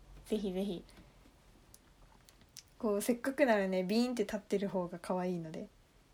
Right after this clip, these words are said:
はい。<laughs> 立たせてください。<laughs> はい。向けた状態でこう、ブルンブルンとしてもらってですね。<laughs> あー。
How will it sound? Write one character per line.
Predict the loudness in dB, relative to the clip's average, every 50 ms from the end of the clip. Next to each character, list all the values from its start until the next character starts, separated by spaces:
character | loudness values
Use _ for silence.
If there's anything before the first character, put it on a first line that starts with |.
| -20 -20 _ -20 _ _ -20 -20 -20 _ _ _ -20 -20 -20 _ -20 -18 -6
は | 0 2 4
い。 | 4 2 0
<laughs> | -2
立 | 2 6 12 12 12 12 10 6 4 0 -10 -18 -4
た | -4 2 2 4
せ | 4 4 2
て | 2 0
く | -2
だ | -2 -2 -2
さ | -2 -2 0 0 0
い。 | -2 -4 -8 -12 -14 -8 -8 -8 -6 -4 2 6
<laughs> | 6 6 6 4 0 -2 -12 -20 -20 -20 -20 -20 -20 _ _ _ _ _ _ _ _ _ -20 -20 -20 _ _ _ _ _ _ _ -20 -20 _ _ _ _
は | 2 4 6 6
い。 | 6 4 2 -2 -8 -14 _ -20 _ _ _ -20 -20 _ _ -8
向 | -8 -4
け | -2 -2 2
た | 2 2 4
状 | 4 4 2 4
態 | 6 6 6 8 8
で | 6 4 2
こ | 2 2 4 4 4 4 2 -2 -6 -10 -14 _ _ _ _ _ _ -20 -20 _ -20 -20 _ -4
う、 |
ブ | 4 4 6
ル | 6 6
ン | 4
ブ | 2 0 0
ル | 0 0
ン | -2 -4
と | -6 -8 -8
し | -8 -6
て | -6 -6
も | -4 -4 -4
ら | -4
っ | -4 -6
て | -6 -8 -6 -6
で | -6 -6
す | -8 -10
ね。 | -12 -12 -12 -14 -12 -10 4 8
<laughs> | 8 10 10 10 8 8 6 4 2 0 -2 -12 -20 -14 -8 -4 -2 -2 -2 -4 -8 -14 -6 _
あ | 2 4 4 6 4 4 6 6
ー。 | 8 10 10 10 12 10 10 10 8 2